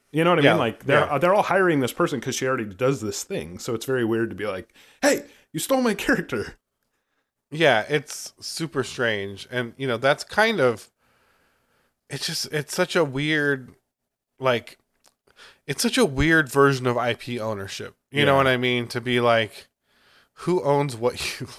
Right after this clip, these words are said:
Speaker 2: look like? You know,
Speaker 1: Yeah,
Speaker 2: like
Speaker 1: and that's, that's what I'm curious. Like, I'd be very curious to hear her thoughts. I mean, I'm sure she's compensated either way, so she probably doesn't give a shit, right? She's a model. That's the whole point of her job. But still, I, I'd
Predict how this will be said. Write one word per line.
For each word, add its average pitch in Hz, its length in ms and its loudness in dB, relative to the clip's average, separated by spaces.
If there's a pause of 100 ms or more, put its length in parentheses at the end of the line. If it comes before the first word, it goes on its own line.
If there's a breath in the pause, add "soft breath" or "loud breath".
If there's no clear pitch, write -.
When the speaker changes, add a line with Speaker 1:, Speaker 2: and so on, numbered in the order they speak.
Speaker 2:
look - 280 -18
like? - 520 -12
You 139 180 2
know, 123 160 6
Speaker 1:
Yeah, 127 80 8
Speaker 2:
like 180 160 8
Speaker 1:
and 143 100 2
that's, - 240 2
that's 196 200 0
what 175 80 4
I'm 123 120 0
curious. 160 240 0
Like, 117 100 -2
I'd 113 120 0
be 135 80 0
very 139 200 2
curious 120 380 -2
to 107 60 -6
hear 101 200 -4
her 127 120 -2
thoughts. - 280 -10
I 135 60 -4
mean, 135 120 0
I'm 127 60 0
sure 143 180 0
she's 123 260 -4
compensated 95 680 -8 (460)
either 101 200 -6
way, 110 220 0
so 120 140 -8
she 139 140 -6
probably 90 240 -6
doesn't 85 200 -12
give 131 120 -6
a 82 40 -14
shit, - 200 -14
right? 104 180 -6
She's 92 140 -10
a 95 40 -8
model. 98 280 -2
That's 95 160 -8
the 87 120 -8
whole 95 160 -6
point 98 340 -8
of - 260 -16 (100)
her 107 100 -10
job. 98 360 -2
But 131 200 2
still, 117 320 2
I, 113 260 -2
I'd 117 200 -10